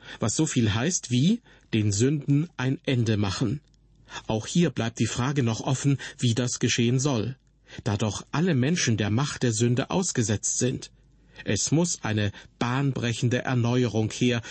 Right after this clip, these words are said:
um dieses Vorhaben zu verwirklichen. Was ist mit der Schuld, die sich im Verlauf der Menschheitsgeschichte bis dahin angesammelt hat?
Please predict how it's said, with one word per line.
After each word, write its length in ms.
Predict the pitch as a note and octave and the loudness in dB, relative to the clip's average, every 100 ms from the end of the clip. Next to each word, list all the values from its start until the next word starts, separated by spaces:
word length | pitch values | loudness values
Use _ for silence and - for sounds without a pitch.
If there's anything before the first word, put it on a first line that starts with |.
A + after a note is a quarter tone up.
| - - | -14 -2
um 200 | A#2+ G#2 | -2 2
dieses 420 | D3 E3 D#3+ - | 2 2 0 -2
Vorhaben 540 | - A2+ G#2+ A2 A2+ | -2 -2 0 0 0
zu 140 | A2+ A2+ | 0 -2
verwirklichen. 800 | - A#2+ A#2 G2+ A2 - C3+ C3+ - _ _ - - - - - | 0 0 0 0 -2 -2 -2 -4 -10 _ _ -20 -20 -14 -10 -4
Was 220 | G2 - | -2 0
ist 260 | A#2+ - | -2 0
mit 160 | A#2+ A2+ | 0 0
der 80 | A2+ | 0
Schuld, 380 | - F#3 E3 - - - | 2 2 2 -2 -8 0
die 80 | B2 | 0
sich 200 | C3 - | 0 0
im 100 | B2+ | 0
Verlauf 420 | A#2+ A2+ F3 F#3 | 2 0 0 0
der 100 | A#2+ | 0
Menschheitsgeschichte 1080 | A2 D#3+ G#3 A2+ G#2+ - C3 E3 D3 D#3+ D3+ - - | 2 2 0 -2 -4 -2 0 0 0 -2 -2 -6 -2
bis 200 | A#2 - | -2 0
dahin 360 | A2+ A#2 A#2+ - | 0 2 2 0
angesammelt 680 | E3 G3+ D3+ A2 F#2+ G#2 - | 0 2 0 0 0 -2 -2
hat? 280 | - - | -6 -8